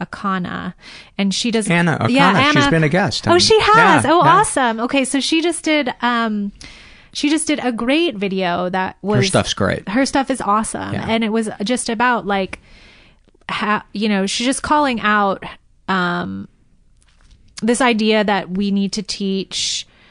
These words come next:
Speaker 1: women all the time, all the time, how not to get raped, whether it's wearing, you know, your nail polish, whether it's, um, uh,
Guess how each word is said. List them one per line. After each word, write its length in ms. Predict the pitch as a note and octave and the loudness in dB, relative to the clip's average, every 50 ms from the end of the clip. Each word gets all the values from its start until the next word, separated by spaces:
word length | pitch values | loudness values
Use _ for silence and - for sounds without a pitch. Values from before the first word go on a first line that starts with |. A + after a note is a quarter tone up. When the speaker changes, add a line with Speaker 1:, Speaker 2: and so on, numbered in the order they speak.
| _ _ - - - - - - | _ _ -20 -20 -20 -20 -14 -8
Speaker 1:
women 460 | - F3+ G3+ G#3 G3+ G3+ G3 F#3 F3+ E3+ | -4 0 0 2 2 2 0 0 -2 -2
all 220 | - G3 F#3+ G3+ | -2 0 0 0
the 80 | G3 G3+ | 0 0
time, 360 | G3+ - - G#3+ F#3+ F#3 F3+ | -4 -2 -4 -2 -2 -2 -2
all 160 | - F3+ F#3 | -2 0 0
the 60 | F#3+ F#3 | 0 -2
time, 260 | - - F#3+ F3+ F3+ | -4 -4 -4 -4 -4
how 260 | F#3 - - G3+ F#3+ | -6 -4 -4 -2 0
not 300 | F#3+ F#3+ F#3+ F#3 - E3+ | 0 2 2 0 0 -2
to 80 | - F#3+ | -6 -6
get 160 | F#3 F#3 - - | -6 -6 -6 -4
raped, 320 | - F3+ F3 E3+ F3 - G3+ | -6 -6 -6 -6 -8 -8 -4
whether 240 | G3 F#3+ F3+ F3+ E3+ | -4 -2 -2 -2 -4
it's 160 | E3 - - | -4 -6 -6
wearing, 500 | - F#3+ F#3 F#3 F3+ F3+ F3+ F3 F3+ F3+ F#3 | -6 -4 -2 -2 -2 -2 -4 -4 -6 -4 -4
you 80 | F#3 | -4
know, 100 | F#3 F#3 | -4 -2
your 220 | F3+ F3+ F#3 F#3 F#3 | -2 -2 -2 0 0
nail 280 | F#3 G3 G3 G3 G3 | 0 0 0 0 -2
polish, 560 | F#3+ - G3+ F#3 F3+ F3+ F3+ F3+ F#3 - - - | -2 -2 -2 0 0 0 0 -2 -2 -6 -6 -4
whether 260 | F#3+ F#3 F3+ F3 E3+ | -4 -4 -2 -2 -4
it's, 320 | E3+ D#3 - - - - - - - - - - - - _ _ _ - | -4 -4 -6 -10 -14 -14 -16 -18 -20 -20 -20 -20 -20 -20 _ _ _ -8
um, 540 | F#3+ G3 G3+ F3+ F3 F3 E3+ E3+ E3+ E3 - - _ _ - | -6 -6 -4 -4 -4 -4 -4 -6 -6 -8 -12 -16 _ _ -6
uh, 480 | F#3 F#3 F3 E3 E3+ F3 E3+ E3+ - | -4 -4 -2 -2 -4 -4 -6 -6 -10